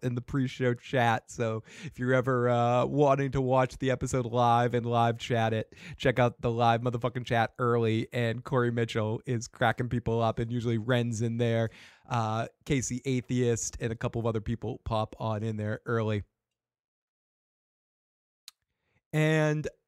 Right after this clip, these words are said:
"Hey, Phil, let's go recruit the garbage people for the general chat. They seem rel-,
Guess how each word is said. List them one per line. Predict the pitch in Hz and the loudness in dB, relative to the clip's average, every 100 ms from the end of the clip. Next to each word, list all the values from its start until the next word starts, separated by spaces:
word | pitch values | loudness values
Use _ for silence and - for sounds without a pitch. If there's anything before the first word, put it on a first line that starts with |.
| _ | _
"Hey, | 185 190 | 2 4
Phil, | 175 - 160 151 151 | 4 4 6 8 6
let's | 151 160 | 4 0
go | - 160 | 0 0
recruit | 156 147 - 143 | 0 0 -4 -4
the | |
garbage | 135 135 135 139 | 4 4 4 0
people | - 135 131 | -4 -4 -4
for | - 131 | -2 -2
the | 127 | -2
general | 120 123 123 117 | -2 -2 -2 -4
chat. | - 131 120 - | -2 0 0 -2
They | 147 117 120 | -6 -4 -4
seem | - - 117 113 - | -6 -4 -4 -4 -4
rel-, | 117 107 110 113 | -4 -2 -2 -4